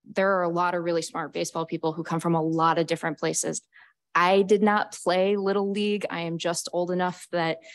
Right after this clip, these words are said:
it wasn't always a guarantee that girls were gonna get to do that. You do not wanna see my swing. It is horrifyingly <laughs> bad. So I think there, there are a lot of ways to get at that. If you can bring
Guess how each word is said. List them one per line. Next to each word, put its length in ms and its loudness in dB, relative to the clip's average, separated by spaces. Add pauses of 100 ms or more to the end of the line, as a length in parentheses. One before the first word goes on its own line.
(280)
it 20 -8
wasn't 360 4
always 200 4
a 60 -2
guarantee 500 0
that 140 0
girls 260 -4
were 120 -2
gonna 180 -2
get 160 -2
to 120 -6
do 160 -2
that. 220 -2
You 160 -10
do 200 -8
not 320 2
wanna 180 4
see 240 2
my 160 2
swing. 460 0
It 240 -4
is 160 -6
horrifyingly 1000 0
<laughs> 0 -
bad. 360 0 (280)
So 400 4
I 60 2
think 200 0
there, 300 2 (100)
there 200 0
are 80 2
a 60 0
lot 240 0
of 60 0
ways 380 0
to 120 -4
get 220 -2
at 220 -2
that. 260 0
If 140 -4
you 140 0
can 260 -2
bring 520 -2